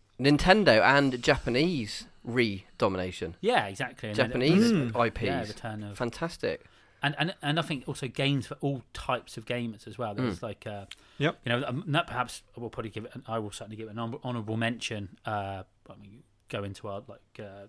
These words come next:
Speaker 2: top fives and talk about other games, but games like a game called PlayerUnknown's Battlegrounds, which,
Speaker 1: Mm-hmm.
Speaker 2: which, you know,
Speaker 3: Mm.
Speaker 2: we, we, between us, unfortunately, we didn't play that much. I've played,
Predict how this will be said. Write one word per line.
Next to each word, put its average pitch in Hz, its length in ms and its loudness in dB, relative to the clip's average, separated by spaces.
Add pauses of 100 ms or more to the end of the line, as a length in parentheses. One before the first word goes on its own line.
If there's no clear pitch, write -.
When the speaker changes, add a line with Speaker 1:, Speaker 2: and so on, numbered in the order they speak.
Speaker 2:
top - 160 -10
fives 110 380 0
and 104 220 -10
talk 110 120 -10
about 110 120 -6
other 131 160 2
games, 123 340 4
but - 320 -2 (520)
games 120 340 -2
like 117 340 -2 (640)
a 113 140 -4
game 113 160 -4
called - 100 -16
PlayerUnknown's 123 540 -2
Battlegrounds, 107 560 -4
which, 110 180 -8
Speaker 1:
Mm-hmm. 120 240 2
Speaker 2:
which, - 480 -6
you 113 60 -14
know, 98 80 -20
Speaker 3:
Mm. 113 220 -6
Speaker 2:
we, 190 80 2 (120)
we, 156 120 -2
between 123 260 -4
us, 110 200 -6
unfortunately, 113 420 -12
we - 20 -8
didn't 110 140 -10
play 110 120 -10
that 117 240 0
much. 104 180 -12
I've 120 160 2
played, 101 380 -6